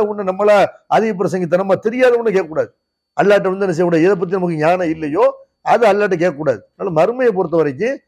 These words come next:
அங்க நம்முடைய மனம் விரும்பியதெல்லாம் கிடைக்கும். ஒருவேளை மனைவியோட, கணவனோட ஒருத்தவங்க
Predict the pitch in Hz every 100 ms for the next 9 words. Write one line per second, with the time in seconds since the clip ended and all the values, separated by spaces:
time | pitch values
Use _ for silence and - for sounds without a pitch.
0 | _ _ 175 247 262 220 202 185 170 208
1 | 180 208 226 214 208 196 180 165 135 170
2 | 175 - _ _ 147 175 233 233 190 202
3 | 196 185 175 151 180 180 180 175 165 170
4 | 170